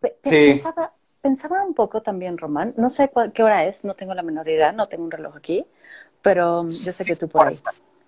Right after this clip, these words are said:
Speaker 1: Ok. O sea, pe-, pensaba que algo que también ha impactado un buen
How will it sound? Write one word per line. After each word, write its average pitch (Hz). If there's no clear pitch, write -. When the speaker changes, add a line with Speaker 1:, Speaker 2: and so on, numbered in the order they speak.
Speaker 1:
Ok. 185
O -
sea, 247
pe-, -
pensaba 294
que 247
algo 277
que -
también 208
ha 220
impactado 196
un 185
buen 170